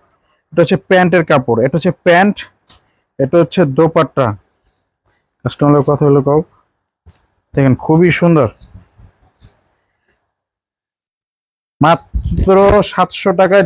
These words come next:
ডিসকাউন্ট প্রাইজে পাচ্ছেন এগুলো। মাত্র সাতশো টাকায় ডিসকাউন্ট প্রাইজে পেয়ে যাচ্ছেন এই ড্রেসগুলো। যারা যারা নিতে চান, এখন স্ক্রিনশট দিয়ে WhatsApp নাম্বারে অর্ডার করে ফেলুন। সাতশো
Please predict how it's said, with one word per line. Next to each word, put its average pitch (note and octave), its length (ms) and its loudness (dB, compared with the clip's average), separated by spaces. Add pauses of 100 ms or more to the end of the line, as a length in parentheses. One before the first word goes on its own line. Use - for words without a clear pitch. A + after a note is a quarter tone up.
ডিসকাউন্ট F#3 460 0
প্রাইজে F3+ 260 0
পাচ্ছেন E3 380 -2
এগুলো। C#3 300 0 (540)
মাত্র E3+ 400 -2
সাতশো F#3 540 -4
টাকায় F#3 400 -2
ডিসকাউন্ট F3+ 560 -2
প্রাইজে F#3 260 2
পেয়ে F3+ 260 0
যাচ্ছেন F3 300 0
এই E3 120 0
ড্রেসগুলো। E3 360 2
যারা D#3 220 2
যারা E3+ 240 0
নিতে E3+ 160 -2
চান, F#3 200 -2 (460)
এখন E3 240 0 (100)
স্ক্রিনশট F#3+ 480 -2
দিয়ে F#3 180 2
WhatsApp F3 340 -2
নাম্বারে F3+ 220 0
অর্ডার D#3+ 200 0
করে D#3+ 220 0
ফেলুন। B2 180 -2 (460)
সাতশো - 460 -2